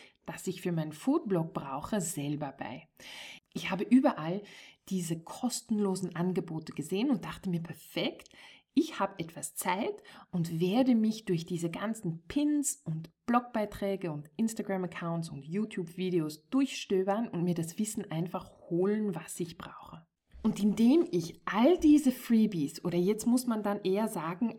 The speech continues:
all diese null-Euro-Produkte, nachdem ich sie mir alle heruntergeladen hatte, war ich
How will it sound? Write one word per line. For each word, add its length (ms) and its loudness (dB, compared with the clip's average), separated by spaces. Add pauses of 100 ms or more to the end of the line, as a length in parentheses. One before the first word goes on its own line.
all 160 4
diese 300 8
null-Euro-Produkte, 1500 2 (260)
nachdem 440 2
ich 160 4
sie 100 4
mir 260 2
alle 200 2
heruntergeladen 1000 2
hatte, 360 0 (320)
war 360 0 (100)
ich 240 -6